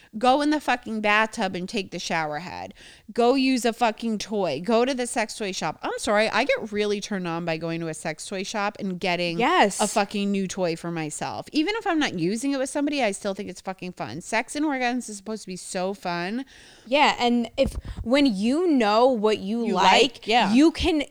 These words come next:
Speaker 2: communicate to them
Speaker 1: Yep.
Speaker 2: so that they can get you off. Like, it's just fucking common sense
Speaker 1: It
Speaker 2: here.
Speaker 1: really is. Like, some people like certain spots. Like, some, like, there's different positions that I like that I could do it better. I can't come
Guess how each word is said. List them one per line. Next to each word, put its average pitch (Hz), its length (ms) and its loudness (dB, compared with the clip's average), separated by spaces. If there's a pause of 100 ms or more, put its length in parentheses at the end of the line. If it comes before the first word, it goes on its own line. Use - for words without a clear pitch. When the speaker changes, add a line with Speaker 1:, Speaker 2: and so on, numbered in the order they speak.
(100)
Speaker 2:
communicate 262 800 2
to - 180 -2
them 220 480 6
Speaker 1:
Yep. 202 300 6
Speaker 2:
so 269 180 8
that 240 240 8
they 247 220 6
can 254 200 -2
get 240 220 4
you 196 240 -4
off. 214 720 2
Like, 240 260 0
it's - 200 -4
just - 280 -4
fucking 294 360 0
common 226 360 -4
sense 214 360 -10
Speaker 1:
It 254 60 -2
Speaker 2:
here. 240 200 0
Speaker 1:
really 240 380 0
is. 208 380 2
Like, 233 180 0
some 254 480 -2
people 233 840 0 (340)
like 226 420 2
certain 214 500 -2
spots. - 640 0
Like, 214 160 -4
some, 247 300 -2
like, 214 240 -2 (100)
there's 202 320 0
different 220 340 -4
positions 220 680 -2
that 202 120 -4
I 185 140 0
like 180 360 -4
that 190 140 -4
I 185 80 -2
could 196 120 -10
do 202 100 -4
it 185 80 -6
better. 226 320 -2
I 277 260 2
can't 262 460 0 (200)
come 214 500 -4